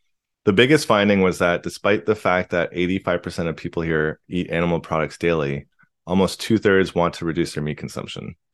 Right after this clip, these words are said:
And the youth are clearly the driving force here, with over three quarters of them wanting to eat less meat. But it's not just them. Half of people over fifty-five do as well. And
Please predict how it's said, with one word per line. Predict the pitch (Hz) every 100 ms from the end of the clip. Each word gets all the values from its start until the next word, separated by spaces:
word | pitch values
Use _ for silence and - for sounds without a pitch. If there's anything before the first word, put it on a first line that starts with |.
| _ _ _ _ _ _ -
And | 92 90
the | 92
youth | 98 120
are | 110
clearly | - 107 98 98
the | 90
driving | 85 80 90
force | - 98 -
here, | 104 123 139
with | 92 80
over | 90 92 85
three | - 98
quarters | - 92 87
of | 85
them | 80
wanting | 80 82 78
to | -
eat | 80
less | 67 71 -
meat. | 76 71 - _ _ _ -
But | 95
it's | -
not | 151
just | - -
them. | 90 65 - _ _ -
Half | - 107 -
of | 101
people | 113 107
over | 90 92
fifty-five | 87 90 - - 87 80
do | 71
as | 67 -
well. | 71 - _ _ _ _ _ _ _ _ _ _ _ - _ _ _ _ _ _ _ _ _ -
And | 104 104 101